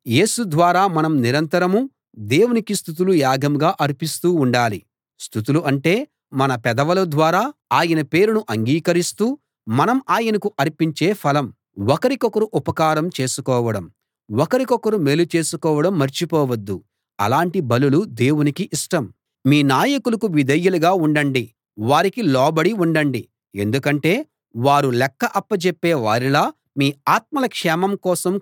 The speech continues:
కావలివారుగా ఉన్నారు. మీ గురించి వారు విచారంతో కాకుండా సంతోషంగా కావలి కాసేవారిగా ఉండడానికి వారికి లోబడండి.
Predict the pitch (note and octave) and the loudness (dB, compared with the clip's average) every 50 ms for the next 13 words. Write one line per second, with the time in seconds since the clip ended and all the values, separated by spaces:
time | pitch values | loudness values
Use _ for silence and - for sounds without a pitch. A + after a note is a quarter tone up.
0 | - D3+ C#3 C3+ C#3 D3+ D#3+ E3 D#3+ D#3 D3+ D3+ D#3 C#3+ C#3+ D3+ F3+ F3+ D#3 C#3+ | -2 0 0 0 2 0 0 0 2 2 2 2 0 0 2 0 0 2 2 2
1 | C3+ C3 B2 A2+ G#2 F#2+ - - _ - B2 C3 D#3+ F#3+ F3+ D3+ D#3+ F3+ A3+ A#3+ | 2 2 0 0 -4 -6 -10 -14 _ -2 0 2 2 2 2 2 2 2 2 0
2 | A3 - B3+ A3+ G#3 F#3+ F3+ F3+ D#3+ C3+ A#2+ - - C#3 E3 G3+ G#3+ G#3 F#3+ - | 0 0 0 2 2 2 2 2 0 -2 -4 -2 -2 0 0 0 0 -2 -2 -2
3 | F#3 F3 D#3 - D3 C#3 C3 - C#3+ C3+ B2+ B2+ C3+ F3 A#3+ - _ _ _ _ | -2 -2 -2 0 -2 -2 -2 -2 0 0 2 2 2 0 -2 -4 _ _ _ _
4 | - - B2+ C3 D3 C#3+ F3+ F#3+ A#3+ A#3 - A#3+ A#3 A3 G#3+ G#3 G#3 - - E3+ | -8 -4 -2 -2 0 0 2 2 2 2 0 0 0 2 2 0 0 0 0 0
5 | D#3+ E3+ E3+ E3+ F3 - D#3+ D#3+ D3+ - - D#3 D3+ C#3 C#3 C#3 C#3 C#3 B2+ B2+ | 0 0 0 -2 -2 0 -2 -2 -2 -2 0 0 2 2 2 2 2 0 0 0
6 | B2 A#2 G#2+ G#2+ A2 C3 F3 F#3+ F#3+ F3 D3 D3 C3 - D#3 G3+ C4 - _ _ | 0 -2 -2 0 0 2 2 2 2 2 0 -2 -2 0 -2 -2 -2 -4 _ _
7 | _ _ - B2+ C3+ C#3 C3+ C#3+ C#3+ G#3 A#3 G#3 D3 C3 C3+ D3+ D#3 C#3+ D3+ D#3+ | _ _ -2 0 2 2 2 0 -2 -4 -2 0 2 2 2 2 2 2 2 2
8 | D#3+ D#3 D3+ C3 A2 F#2 | 2 0 0 -2 -4 -6